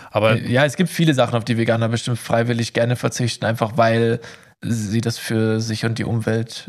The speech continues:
Speaker 2: äh, nicht möchten.
Speaker 1: Und
Speaker 2: Ja.
Speaker 1: da kommt auch mein letzter Punkt ins Spiel, und zwar ist mein letzter Punkt Kinder, bezieh-, also bei Verzichten, weil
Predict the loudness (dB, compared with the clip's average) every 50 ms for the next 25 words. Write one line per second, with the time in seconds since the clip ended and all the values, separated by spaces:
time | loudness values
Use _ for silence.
0 | -6 -4 -4 -2 -4 -4 -2 -2 -2 -2 -4 -6 -8 -6 -4 -2 -2 -2 -4 -4
1 | -6 -4 -4 -2 0 0 0 0 0 -2 -2 -2 -2 -2 -2 0 0 0 0 0
2 | -2 0 0 -2 -2 0 -2 -4 -4 -4 -8 -10 -10 -10 -6 -4 -4 -4 -4 -4
3 | -4 -4 -4 -4 -4 -4 -2 -2 -2 -2 -2 -2 -2 -2 -2 -4 -2 -4 -4 -4
4 | -4 -4 -6 -6 -6 -8 -8 -4 -2 0 2 2 0 0 -4 -12 -20 -20 _ _
5 | _ _ _ -12 -10 -8 -8 -8 -8 -8 -6 -6 -4 -4 -4 -6 -6 -10 -10 -4
6 | 0 0 0 0 -2 -8 -8 -6 -8 -8 -8 -6 -6 -6 -6 -8 -14 _ _ -20
7 | -20 _ _ _ -12 -6 -2 0 0 0 0 -4 -6 -8 -12 _